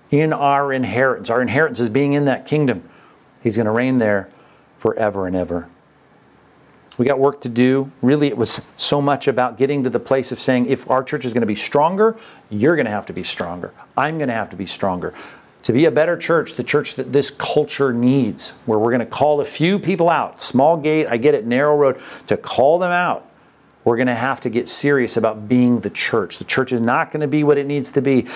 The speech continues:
until we are strongly committed to the will and the agenda of God, until we are sincerely resolved to live righteously, until we see every day the future coming evaluation of the judgment of God, both for the lost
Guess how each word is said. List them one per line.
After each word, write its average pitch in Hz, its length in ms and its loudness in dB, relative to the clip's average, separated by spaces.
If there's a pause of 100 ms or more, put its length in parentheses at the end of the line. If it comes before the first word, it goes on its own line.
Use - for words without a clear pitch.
(160)
until 113 300 2
we 113 120 2
are 95 200 2 (480)
strongly 143 800 0
committed 101 420 -4 (800)
to 135 120 2
the 107 100 0
will 131 320 4
and 104 80 -8
the 101 80 -8
agenda 107 280 -2
of 95 80 -6
God, 85 260 -4
until 104 360 2
we 131 160 4
are 135 160 4
sincerely 147 720 0
resolved 95 520 -2
to 117 80 2
live 107 160 2
righteously, 101 500 0
until 123 260 2
we 151 160 2
see 175 540 2 (720)
every 185 300 2
day 165 320 2 (320)
the 135 160 2
future 175 360 0
coming 156 300 -2
evaluation 135 560 2
of 120 60 -2
the 110 80 0
judgment 113 340 2
of 104 80 -4
God, 95 320 0
both 113 180 2
for 113 120 0
the 101 60 2
lost 147 440 2